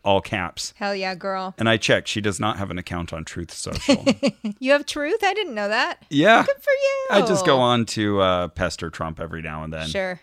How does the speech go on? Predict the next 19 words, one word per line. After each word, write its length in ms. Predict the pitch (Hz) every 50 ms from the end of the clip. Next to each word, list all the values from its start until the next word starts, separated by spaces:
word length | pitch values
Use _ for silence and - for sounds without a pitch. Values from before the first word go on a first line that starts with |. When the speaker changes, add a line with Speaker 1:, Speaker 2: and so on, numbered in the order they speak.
| _ -
Speaker 1:
That's, 260 | 160 160 90 - -
that's 200 | - - - -
pretty 220 | - 87 82 80
much 260 | 80 80 80 - -
it. 140 | 85 80 - -
Speaker 2:
I 80 | 202 226
believe 320 | 220 233 233 226 214 190
in 100 | 196 185
not 260 | 180 175 170 - - _ _
leaving 400 | 175 175 175 170 170 175 170 160
echo 220 | 151 - - 151
chambers 420 | - - - - - - 151 156 -
to 120 | - -
echo, 280 | - 156 - - - 147
so 160 | 160 - - -
I 80 | 160
support 360 | 165 - - _ - - -
you. 60 | 349 392
Speaker 1:
Yeah. 340 | 381 277 190 98 92 92